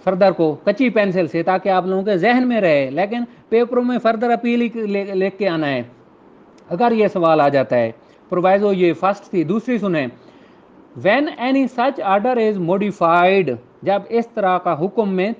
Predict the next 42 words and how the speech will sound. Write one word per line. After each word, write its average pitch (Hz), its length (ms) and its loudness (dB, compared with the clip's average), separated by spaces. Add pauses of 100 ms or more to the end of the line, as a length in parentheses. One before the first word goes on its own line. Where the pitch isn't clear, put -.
(140)
तरमीम 240 520 2
कर 240 220 0
दी 208 140 -2
जाती 160 340 0
है। 127 260 -2 (300)
तरमीम 208 340 -2
पता 254 260 -8
है 294 60 -4
क्या? 359 180 -4
जुज़वी 214 440 -4
तौर 196 320 -6
पर 220 220 -4
order 180 380 -4
को 202 500 0 (360)
वो 190 500 2 (140)
change 220 240 2
कर 220 200 2
देते 214 260 0
हैं 196 280 -2 (440)
appellate 196 380 0
authority। 175 540 2 (300)
मिसाल 202 380 0
दे 190 140 0
रहा 175 80 0
हूँ, 165 140 -2
पाँच 202 300 -2
एकड़ 214 260 0
के 196 140 -4
हद 185 200 -4
तक 196 140 -2
order 175 200 2
हुआ 165 180 2
है, 151 60 2
तीन 196 220 -2
एकड़ 196 260 -2
कर 180 180 0
देते 160 260 -4
हैं, 147 200 -10 (720)
या 202 160 4
कोई 208 180 -2
उसमें 190 340 -2
और 208 500 4